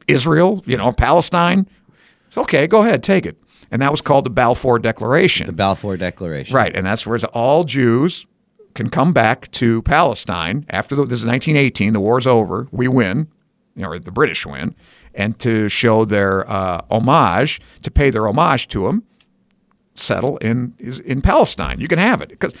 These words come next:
Speaker 1: basically at that time it's a desert anyway. There's
Speaker 2: Right,
Speaker 1: nobody
Speaker 2: so,
Speaker 1: there.
Speaker 2: so there was no, there was no civiliza-, or no settlements there or anything like that?
Speaker 1: Some, but, you know, like, like I said, it's a desert. There's really nothing there. And the Israelis brought in irrigation and, and they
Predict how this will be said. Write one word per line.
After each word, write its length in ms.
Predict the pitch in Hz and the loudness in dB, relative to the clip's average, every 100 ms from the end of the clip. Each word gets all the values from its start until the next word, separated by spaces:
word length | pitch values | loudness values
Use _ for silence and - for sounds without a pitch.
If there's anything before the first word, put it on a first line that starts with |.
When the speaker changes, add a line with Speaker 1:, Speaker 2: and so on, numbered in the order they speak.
| - - | -12 -4
Speaker 1:
basically 280 | 330 - | -2 2
at 60 | 190 | 2
that 160 | 202 302 | 0 -2
time 200 | 170 151 | 0 0
it's 100 | 135 | 0
a 60 | |
desert 380 | 131 156 156 165 | 2 2 4 4
anyway. 460 | 208 302 92 65 - | 2 2 -2 -6 -12
There's 80 | - | -2
Speaker 2:
Right, 80 | 117 | 2
Speaker 1:
nobody 240 | 127 147 156 | 2 2 2
Speaker 2:
so, 40 | |
Speaker 1:
there. 80 | - | 0
Speaker 2:
so 80 | - | 2
there 100 | 147 | 4
was 140 | 135 | 4
no, 160 | 127 151 | 2 0
there 120 | 135 | 2
was 120 | 131 | 2
no 360 | 123 139 139 120 | 2 2 2 0
civiliza-, 600 | 85 - 139 127 117 123 | -6 0 2 4 2 2
or 60 | 120 | 0
no 100 | 120 | 0
settlements 520 | - 135 127 127 123 | 0 2 4 2 2
there 240 | 123 123 | 2 4
or 40 | 123 | 4
anything 260 | 123 110 113 | 2 -2 -6
like 100 | 113 | -4
that? 60 | |
Speaker 1:
Some, 380 | - 440 370 220 | -4 0 0 0
but, 200 | 190 - | 0 0
you 120 | 240 254 | 2 2
know, 160 | 214 | 2
like, 260 | 196 202 196 | 2 2 2
like 100 | 202 | 0
I 20 | |
said, 80 | 208 | 0
it's 80 | 214 | 0
a 60 | 214 | 2
desert. 500 | 269 330 151 95 - | 2 2 0 -4 -2
There's 140 | 165 | 0
really 160 | 220 208 | 2 2
nothing 360 | 202 214 185 | 2 2 0
there. 220 | 196 247 | 2 2
And 120 | 123 139 | 2 2
the 60 | |
Israelis 640 | 131 117 170 311 185 123 - - _ - | 2 2 2 2 0 -2 -6 -14 _ -8
brought 260 | 127 113 123 | -2 0 2
in 180 | 127 | 0
irrigation 840 | - 127 127 113 208 233 - 117 87 | 0 0 0 2 2 2 0 -2 -4
and, 340 | 90 101 98 | -4 -4 -4
and 240 | - 107 101 | -2 -2 0
they 260 | 113 139 | 0 0